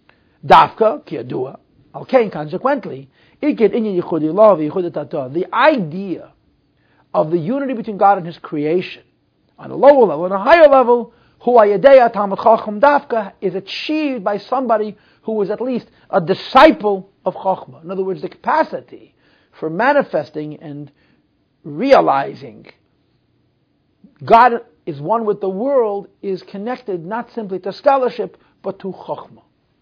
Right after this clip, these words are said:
Ki b'Chachma shabai, because the Chachma of the person is the space, is the station,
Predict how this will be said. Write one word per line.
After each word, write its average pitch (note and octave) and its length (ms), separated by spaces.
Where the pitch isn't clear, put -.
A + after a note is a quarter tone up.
Ki A#3+ 120
b'Chachma D4 600
shabai, D3+ 520
because E3+ 280
the G3 80
Chachma G#3+ 680
of E3 120
the F3+ 80
person F#3 500
is F#3+ 180
the F3 140
space, G3+ 600
is D#3 120
the F3+ 80
station, G3 600